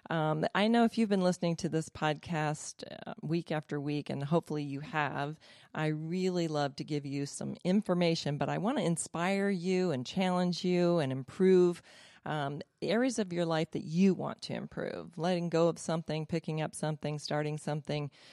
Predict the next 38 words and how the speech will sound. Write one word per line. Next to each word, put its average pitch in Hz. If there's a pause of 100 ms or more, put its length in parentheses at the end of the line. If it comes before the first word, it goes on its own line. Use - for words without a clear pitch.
(160)
new 175
or 147
restarting. 147 (360)
And 185
we've 165
definitely 156
done 139
a 135
lot 165
of 143
self-dialogue 135
here, 139
um, -
and 131 (100)
helping 139
you 165
to -
generate 135
some 139
thoughts -
for -
your 135
own 143
self -
is -
really -
what -
I -
hope 151
to 147
do. 151
In 147
January, 180
we 165
talked 151
about 147
new 156
beginnings. 180